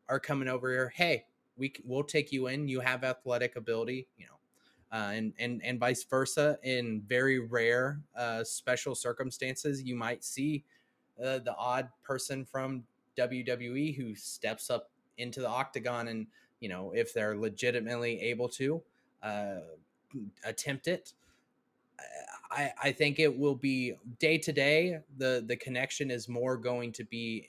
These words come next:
in the fact of you're gonna get, oh, on U F C two ninety, you're gonna get the, uh, SummerSlam is coming to Detroit, uh, sort of thing. You're gonna have, oh,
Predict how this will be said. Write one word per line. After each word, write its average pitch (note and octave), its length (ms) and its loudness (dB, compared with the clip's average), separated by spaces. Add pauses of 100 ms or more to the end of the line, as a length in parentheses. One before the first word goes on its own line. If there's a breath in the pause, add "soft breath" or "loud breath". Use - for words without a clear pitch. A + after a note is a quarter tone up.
(120)
in A#2 320 -4
the G#2+ 80 -8
fact A2+ 360 -2
of G#2 200 -2 (460)
you're D#3 160 6
gonna D3 220 6
get, B2+ 340 2
oh, A#2 480 4 (480)
on C#3 220 0
U D3+ 160 6
F C#3 80 0
C C3 340 0 (300)
two D#3 180 0
ninety, B2+ 400 0
you're A2+ 220 0
gonna A2+ 220 0
get A2+ 260 0
the, G#2+ 320 0 (1200 soft breath)
uh, C3 160 6
SummerSlam D3+ 800 6
is A#2 120 -2
coming C#3+ 300 -2
to C#3+ 140 -2
Detroit, A#2+ 640 0 (140)
uh, A2+ 440 -2 (320)
sort B2+ 260 0
of G#2+ 100 -2
thing. G#2+ 220 -2
You're A#2+ 140 2
gonna B2+ 140 0
have, B2 300 2
oh, E3+ 460 6